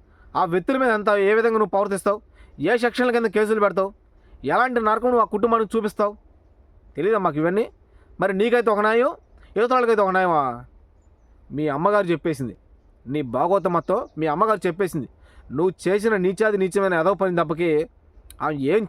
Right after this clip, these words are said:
చేయలేక మీడియా సోదరుల ముందుకు వచ్చి బోరుని ఏడుస్తుంది. So నేను అప్పుడు అనుకున్నా, కొడుకు చేసిన పాపానికి తల్లి అనుభవిస్తుంది, కొడుకు చేసిన తప్పుకి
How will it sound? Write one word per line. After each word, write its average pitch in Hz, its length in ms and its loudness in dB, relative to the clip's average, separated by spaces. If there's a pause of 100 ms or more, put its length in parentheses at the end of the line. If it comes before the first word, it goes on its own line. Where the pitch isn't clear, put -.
చేయలేక 202 500 0 (540)
మీడియా 220 320 0
సోదరుల 226 280 2
ముందుకు 196 240 2
వచ్చి 180 440 0 (420)
బోరుని 240 640 2
ఏడుస్తుంది. 180 400 -2 (520)
So 180 100 -4
నేను 160 100 -2
అప్పుడు 151 220 -2
అనుకున్నా, 170 340 -2 (580)
కొడుకు 254 320 0
చేసిన 220 340 2
పాపానికి 226 720 0 (420)
తల్లి 277 240 2
అనుభవిస్తుంది, 196 920 0 (640)
కొడుకు 247 280 0
చేసిన 226 280 2
తప్పుకి 254 580 -2